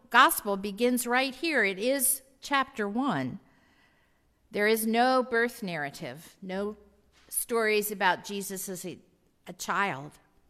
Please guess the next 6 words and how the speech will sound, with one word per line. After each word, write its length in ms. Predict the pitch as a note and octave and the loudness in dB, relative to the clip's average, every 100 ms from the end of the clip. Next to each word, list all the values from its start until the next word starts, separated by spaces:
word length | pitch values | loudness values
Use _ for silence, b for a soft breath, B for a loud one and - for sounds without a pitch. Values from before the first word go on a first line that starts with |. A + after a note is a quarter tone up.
| _ _ _ _ _ _ _ _ _ _ _ _ _ _ _ _ _ - | _ _ _ _ _ _ _ _ _ _ _ _ _ _ _ _ _ 6
Baptism 800 | B3+ D4+ - C4 B3 A#3+ C4+ C4 - _ _ _ _ _ _ _ | 6 6 2 0 2 2 0 -2 -12 _ _ _ _ _ _ _
is 240 | A#3+ A#3 G#3 | -4 -4 -2
the 140 | A#3+ | -4
rebirth 760 | A#3 D#4 F4 G3 D3+ D#3+ - - - - - - _ _ | -2 -2 0 2 0 -2 -6 -4 -4 -6 -20 -20 _ _
of 220 | F#3+ F3+ | -6 -6
Jesus 520 | - F#3+ F#3 G3+ G3 | -6 -6 -4 -4 -6